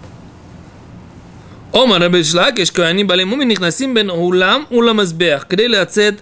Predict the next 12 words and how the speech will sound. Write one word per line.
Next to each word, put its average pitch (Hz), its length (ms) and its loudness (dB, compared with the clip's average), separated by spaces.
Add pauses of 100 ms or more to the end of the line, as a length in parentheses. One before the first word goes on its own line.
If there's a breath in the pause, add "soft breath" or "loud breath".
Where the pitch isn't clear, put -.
бе 175 180 0
арава. 147 460 0 (420 loud breath)
Говорит 233 180 0
Гемара 226 220 2
так, 143 220 -2
рассказывал, 226 500 0
говорил 220 320 2
Ре-, 190 300 0
Реш 170 340 0
Лакиш, 185 480 -4
что - 220 -6
коаним 170 720 -2